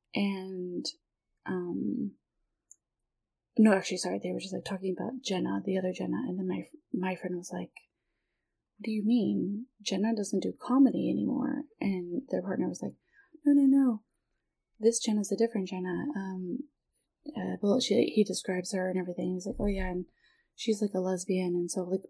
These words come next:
I, I guess to you, I'll, I'll just specify lesbian Jenna and bisexual Jenna, meaning me.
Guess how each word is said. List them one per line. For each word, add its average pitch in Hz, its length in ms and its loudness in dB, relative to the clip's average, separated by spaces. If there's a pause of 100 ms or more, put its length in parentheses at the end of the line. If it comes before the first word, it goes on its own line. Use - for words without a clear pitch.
(100)
I, - 300 -2
I - 20 4
guess 202 340 0 (260)
to 196 320 -2
you, 208 340 4
I'll, 185 380 0
I'll 196 100 0
just 185 200 -4
specify 185 500 -8 (760)
lesbian 190 480 0
Jenna 190 220 -2
and 185 200 0
bisexual 190 600 -2
Jenna, 185 420 -2
meaning 180 500 -2
me. 196 480 8